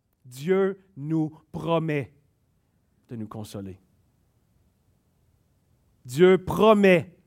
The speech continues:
d'être avec nous. Dieu promet de ne pas nous abandonner. Dieu promet d'être à nos côtés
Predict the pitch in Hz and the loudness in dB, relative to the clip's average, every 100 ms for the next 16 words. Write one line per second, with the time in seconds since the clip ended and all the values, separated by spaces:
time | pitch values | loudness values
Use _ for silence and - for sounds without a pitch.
0 | _ 135 117 117 107 104 107 98 - _ | _ -10 -8 -6 -8 -10 -12 -14 -16 _
1 | - 131 196 196 190 220 214 202 170 - | -10 4 6 6 4 4 4 2 0 -4
2 | _ 131 123 131 120 110 113 113 107 110 | _ -12 -8 -6 -6 -6 -8 -8 -8 -8
3 | 113 - - - 131 180 233 240 196 233 | -10 -12 -20 -20 -4 2 2 2 -2 2
4 | 247 240 233 180 - 147 156 143 - 139 | 2 2 0 -2 -6 -8 -6 -6 -8 -6
5 | 160 160 151 147 - 135 131 131 123 | -6 -6 -8 -8 -8 -10 -8 -8 -10